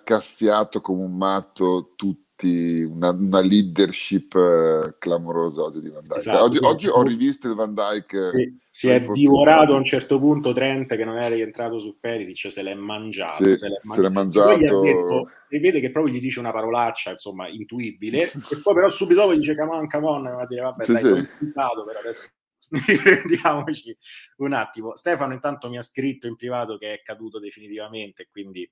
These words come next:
Speaker 2: Eh, ecco, ci scrive anche qui sul commento, "Sono gratuito, credo, un saluto a tutti e grazie". Ringraziamo Stefano, insomma, lo salutiamo. Andrea,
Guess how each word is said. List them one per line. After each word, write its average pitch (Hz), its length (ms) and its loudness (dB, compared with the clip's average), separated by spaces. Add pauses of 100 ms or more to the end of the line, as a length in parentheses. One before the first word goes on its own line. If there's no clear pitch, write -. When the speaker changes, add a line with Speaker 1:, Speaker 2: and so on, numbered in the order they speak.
(680)
Speaker 2:
Eh, 101 340 0
ecco, 104 240 -4
ci 107 120 -4
scrive 117 300 -2
anche 117 260 -2
qui - 180 -10
sul 113 200 -12
commento, 113 340 -6
"Sono 110 200 -8
gratuito, 117 540 -6
credo, 120 280 -8
un 110 60 -10
saluto 117 440 -6
a 120 100 -12
tutti 127 300 -10
e 151 40 -2
grazie". 139 380 -2
Ringraziamo 110 460 -6
Stefano, 101 380 -6
insomma, 101 340 -8 (800)
lo 123 140 -2
salutiamo. 151 800 2 (440)
Andrea, 151 480 4